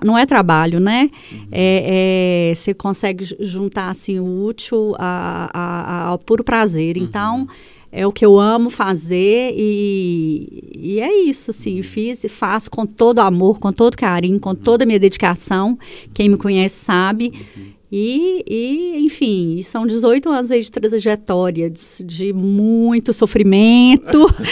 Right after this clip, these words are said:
Speaker 2: <laughs>
Speaker 1: de vitórias, claro, né? Mas, é, é, enfim, é o que eu amo.
Speaker 2: E com
Speaker 1: Uhum.
Speaker 2: certeza a vida do empreendedor, né, no, é,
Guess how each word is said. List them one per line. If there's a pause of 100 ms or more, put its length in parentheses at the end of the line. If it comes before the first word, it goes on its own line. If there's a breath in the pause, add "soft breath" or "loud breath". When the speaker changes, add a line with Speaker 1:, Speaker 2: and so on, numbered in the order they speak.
Speaker 2:
<laughs>
Speaker 1:
de
vitórias,
claro, (180)
né? (300)
Mas,
é,
é,
enfim, (360)
é
o
que
eu
amo. (460 soft breath)
Speaker 2:
E
com
Speaker 1:
Uhum.
Speaker 2:
certeza
a
vida
do
empreendedor,
né,
no, (180)
é,